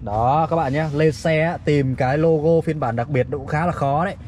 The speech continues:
À, mình nghĩ không, mình nhớ không nhầm thì nó cũng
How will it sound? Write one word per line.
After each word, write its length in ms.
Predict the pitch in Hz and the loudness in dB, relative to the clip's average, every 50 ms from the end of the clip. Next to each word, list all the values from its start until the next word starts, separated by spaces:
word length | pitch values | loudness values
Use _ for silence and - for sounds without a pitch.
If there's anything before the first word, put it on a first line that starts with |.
| - - - - - | -16 -16 -16 -14 -8
À, 220 | - 151 160 160 151 | -4 -2 -2 -2 -2
mình 180 | 135 135 143 139 | -2 -2 -2 -2
nghĩ 420 | 147 165 185 202 208 208 208 202 | -2 0 0 0 2 2 0 0
không, 200 | 190 - 185 175 175 - - - - - - - - - | -2 -4 -6 -6 -6 -10 -12 -12 -12 -12 -10 -8 -2 0
mình 100 | 151 151 | 2 2
nhớ 120 | 151 180 | 2 2
không 120 | 202 208 | 2 0
nhầm 200 | 202 185 170 160 | -2 -2 -2 -2
thì 140 | 139 156 156 | -2 -2 -2
nó 180 | 143 147 160 165 | -2 -2 -2 -4
cũng 180 | - 185 175 | -6 -8 -8